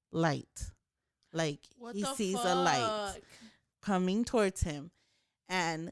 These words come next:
Speaker 1: the voice again. But the voice still sounds like, obviously it's not gonna come with the light, right? Like,
Speaker 2: Mm-hmm.
Speaker 1: he's oyéndolo a lo lejos. And <clears throat> so he ends up doing, like, a protection sign on
Speaker 2: Mm-hmm.
Speaker 1: each of his horses,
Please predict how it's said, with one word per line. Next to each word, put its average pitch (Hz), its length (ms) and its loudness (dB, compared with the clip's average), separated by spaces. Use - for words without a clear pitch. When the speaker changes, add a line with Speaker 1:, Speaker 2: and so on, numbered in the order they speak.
Speaker 1:
the 180 160 2
voice 175 460 2
again. 147 420 -2
But 226 180 0
the 220 100 2
voice 240 320 4
still 233 300 4
sounds 196 360 0
like, 180 160 -2
obviously 208 460 2
it's 196 160 2
not 180 160 2
gonna 190 200 -2
come 170 280 -4
with 175 200 -2
the 147 100 -4
light, 143 280 0
right? 143 280 -2
Like, 147 160 -4
Speaker 2:
Mm-hmm. 196 160 -4
Speaker 1:
he's 175 140 -4
oyéndolo 190 680 -2
a 208 40 0
lo 156 160 -2
lejos. 156 540 -2
And 208 240 -4
<clears throat> 269 440 4
so 214 320 4
he 208 320 -2
ends 208 260 -2
up 202 260 2
doing, 190 380 4
like, 170 280 -2
a 160 300 2
protection 208 720 0
sign 262 540 4
on 190 300 2
Speaker 2:
Mm-hmm. 220 80 -14
Speaker 1:
each 202 240 0
of 196 120 4
his 175 220 0
horses, 170 580 0